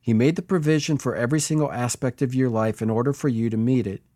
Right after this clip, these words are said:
even the times you've blown it. As you read this, you might be thinking you've already blown it altogether. No. He knew about every mistake you would ever make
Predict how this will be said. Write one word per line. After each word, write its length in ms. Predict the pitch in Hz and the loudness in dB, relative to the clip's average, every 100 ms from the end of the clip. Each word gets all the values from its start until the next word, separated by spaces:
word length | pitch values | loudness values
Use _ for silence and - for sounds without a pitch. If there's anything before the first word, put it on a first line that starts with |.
| _ _ _ - | _ _ _ -6
even 240 | 131 175 | -2 0
the 80 | 196 | -2
times 600 | 175 151 135 139 135 - | -2 -2 0 2 0 -2
you've 200 | 131 110 | -6 -6
blown 320 | 110 110 104 | -2 0 0
it. 240 | 92 - _ _ _ _ _ _ - | -4 -10 _ _ _ _ _ _ -4
As 180 | 135 | -2
you 80 | 160 | 0
read 280 | 151 190 143 | 0 0 0
this, 340 | 110 117 - - | -2 -2 -6 -4
you 140 | 127 | 2
might 180 | 147 165 | 4 4
be 120 | 156 | -2
thinking 400 | - 151 135 131 | 0 0 0 0
you've 180 | 127 123 | 0 4
already 360 | 135 127 143 | 4 4 2
blown 300 | 117 113 113 | 0 0 0
it 120 | 110 107 | 0 0
altogether. 640 | 104 104 107 101 92 85 _ _ _ _ - | 0 0 -2 -2 -4 -10 _ _ _ _ -4
No. 480 | 107 110 101 76 - _ _ _ _ _ _ _ _ _ _ _ - | 0 2 0 -4 -16 _ _ _ _ _ _ _ _ _ _ _ -2
He 160 | 135 | 2
knew 200 | 156 151 | 6 6
about 260 | 139 123 - | 6 4 2
every 260 | 123 123 156 | -6 -4 -2
mistake 500 | 160 143 - 123 117 | -2 -4 -2 -2 0
you 60 | 110 | -2
would 140 | 107 | -2
ever 200 | 107 123 | -2 -2
make 300 | 110 107 | 0 -2